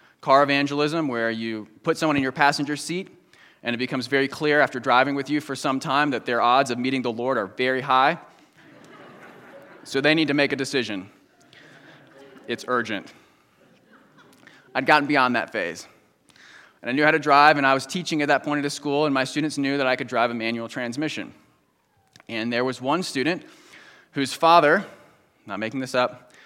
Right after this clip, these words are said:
was going to give her for her sixteenth birthday a two thousand thirteen Chevy Camaro. Kids don't get any ideas.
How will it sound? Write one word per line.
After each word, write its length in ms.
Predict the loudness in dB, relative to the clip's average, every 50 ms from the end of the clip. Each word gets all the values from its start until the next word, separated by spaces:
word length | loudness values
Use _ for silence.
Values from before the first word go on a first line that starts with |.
| -20 -20 -20 -20 _ _ _ _ _
was 80 | -16 -8
going 180 | -4 -2 0
to 60 | 0 2
give 220 | 2 4 2 4
her 160 | 2 0 -2
for 240 | -2 -2 -2 -2 0
her 240 | 0 0 0 0 0
sixteenth 600 | -2 -2 -2 -2 -2 -4 -6 -6 -6 -6 -4 -2
birthday 600 | 0 0 0 0 -2 0 2 2 2 2 0 -4 -12 -20 -20 _ _ _ _ _ _ -10
a 80 | -10 -8
two 200 | -6 -4 -4 0
thousand 340 | 2 4 4 4 2 0 -2
thirteen 440 | 0 0 0 0 -2 -2 -2 -2
Chevy 280 | -2 -2 -2 -2 -2 -4
Camaro. 520 | -6 -6 -4 0 0 0 0 0 -2 -6 -12 -20 _ _ _ _ _ _ _ _ _ _ _ _ _ _ _ _ _ _ _ _ _ _ _ _ _ _ _ _ _ _ _ _ _ -20 -20 -20 _ _ _ _ _ _ _ _
Kids 280 | -6 -2 0 0 0 0
don't 140 | -4 -4 -2
get 80 | -2
any 180 | -2 -2 0 -2
ideas. 460 | -2 -2 -2 -4 -4 -6 -6 -10 -14